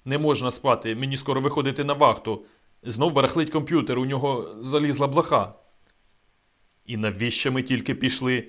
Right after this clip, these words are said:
сказав Дік. «Не можна було таку кампанію пускати в гори». «Нікому більше було йти», відказала Мар'яна. «Ти сам розумієш». Холод поступово охоплював все тіло, але це був незвичайний холод.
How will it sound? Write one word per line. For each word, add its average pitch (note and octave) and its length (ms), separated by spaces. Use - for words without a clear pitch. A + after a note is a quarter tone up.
сказав A#2+ 420
Дік. A2 280
«Не A2+ 180
можна D3 280
було C#3+ 180
таку C#3 320
кампанію C3+ 500
пускати - 420
в B2 40
гори». A#2 400
«Нікому D3+ 520
більше C3+ 380
було D#3+ 200
йти», A2+ 420
відказала A2+ 520
Мар'яна. G#2+ 600
«Ти F3+ 100
сам F3+ 200
розумієш». C3+ 680
Холод F3 380
поступово D3+ 600
охоплював B2+ 480
все B2 240
тіло, G2+ 440
але C3 200
це E3+ 140
був C3+ 180
незвичайний A#2+ 560
холод. G#2 440